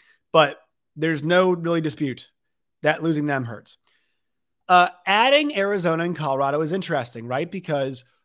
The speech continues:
both of those programs, at least in the last year or so, and I mean for Colorado, the last, like, few months, the trajectories of the programs have changed. Arizona was down bad at the end of the Kevin Sumlin era.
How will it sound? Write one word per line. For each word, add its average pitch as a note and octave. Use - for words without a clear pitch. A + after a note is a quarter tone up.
both G#3
of C#4
those A#3
programs, D#3+
at E3
least F#3
in E3
the D#3
last E3
year E3
or D#3
so, B2+
and C3
I C3+
mean C3+
for A#2+
Colorado, B2
the A2
last, A#2
like, A2+
few B2
months, A#2+
the F3
trajectories G#3
of G3+
the G3+
programs D3+
have D3
changed. D3+
Arizona F#3+
was D3+
down C3+
bad C#3
at A#2+
the C3
end B2+
of B2
the C3
Kevin B2
Sumlin A2+
era. G#2